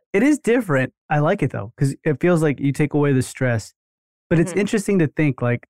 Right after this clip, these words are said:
Speaker 1: "Why don't we just tell ourselves that?" But then, I don't know. I don't know. You know what I mean? Like, we,
Speaker 2: Yeah,
Speaker 1: I feel like
Speaker 2: I
Speaker 1: we put a bunch of pressure on the first day, which is good and
Speaker 2: Yeah.
Speaker 1: sometimes not good. I don't know.
Speaker 2: Yeah, I just felt way more relaxed <laughs> on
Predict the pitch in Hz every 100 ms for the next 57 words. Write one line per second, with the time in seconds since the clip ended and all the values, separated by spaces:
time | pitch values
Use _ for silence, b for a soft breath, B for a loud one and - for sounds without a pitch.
0 | _ 135 151 202 196 139 120 117 110 _
1 | _ - 147 - 143 127 - 110 110 107
2 | - _ 131 - 123 117 - - 131 127
3 | 113 143 135 98 - 135 143 156 135 123
4 | - - 220 175 165 165 - 160 143 123
5 | 147 131 135 131 123 135 127 127 117 110
6 | 120 113 131 131 131 - _ - 170 226
7 | 208 311 226 185 - 156 139 123 120 -
8 | - 117 98 - _ _ _ _ 208 196
9 | 175 214 220 254 240 175 175 160 160 165
10 | 156 156 151 147 180 - - 190 202 170